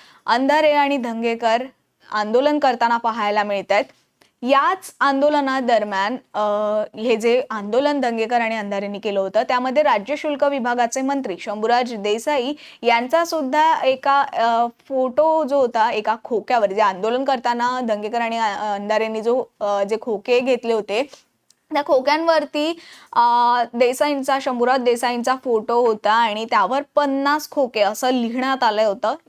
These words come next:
ज्यावर, अ, शंभूराज देसाई यांनी आक्षेप घेतला. अ, या आंदोलनानंतर देसाई हे चांगलेच, अ, रागावले असल्याचं पाहायला मिळते, चांगले चिडले आहेत आणि त्यांनी,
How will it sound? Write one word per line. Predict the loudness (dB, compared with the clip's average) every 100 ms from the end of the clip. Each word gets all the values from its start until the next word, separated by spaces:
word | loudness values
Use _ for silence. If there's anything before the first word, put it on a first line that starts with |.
| -2
ज्यावर, | 2 4 2 0 -6 _ _
अ, | -4 -4 -4
शंभूराज | -4 0 2 2
देसाई | 0 0 0 0
यांनी | 0 0
आक्षेप | 0 0 -2 -2 0
घेतला. | 2 0 2 0 0 -2 -18 -16 0
अ, | 2 4 4 2 0 -4 -18 _ -8
या | 2 2 4 2 2 2
आंदोलनानंतर | 0 2 2 2 0 0 -2 0 0 0 -4 _ _ _ -4
देसाई | -2 0 2 0 0
हे | -2 -2
चांगलेच, | 0 -2 0 -2 -2 -6 _ _ 0
अ, | 2 2 0 -2 -6 _
रागावले | 0 2 4 2 4 2
असल्याचं | 0 0 0 0
पाहायला | 0 0 0
मिळते, | -2 -4 -2
चांगले | -2 -2 -6
चिडले | -4 -4 -2 2
आहेत | 2 2 -2 -2 -2
आणि | -4 -4
त्यांनी, | 0 0 0 -2 -4